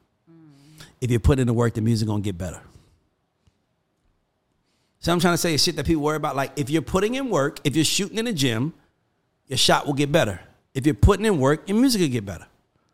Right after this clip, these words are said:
Speaker 1: I can't a hundred percent agree with that.
Speaker 2: Okay.
Speaker 1: I don't think,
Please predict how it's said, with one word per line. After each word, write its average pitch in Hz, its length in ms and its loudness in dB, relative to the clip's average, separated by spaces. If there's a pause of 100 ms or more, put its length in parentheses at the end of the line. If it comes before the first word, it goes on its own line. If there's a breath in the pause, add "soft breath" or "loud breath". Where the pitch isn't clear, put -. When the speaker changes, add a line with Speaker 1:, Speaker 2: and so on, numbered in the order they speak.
(180)
Speaker 1:
I 226 120 -12
can't 240 240 -10
a 160 40 -8
hundred 151 360 -12
percent 139 340 -20
agree 135 260 -20
with 101 140 -20
that. - 220 -16
Speaker 2:
Okay. 254 280 -4 (140)
Speaker 1:
I 165 100 -10
don't 185 220 -10
think, 147 340 -10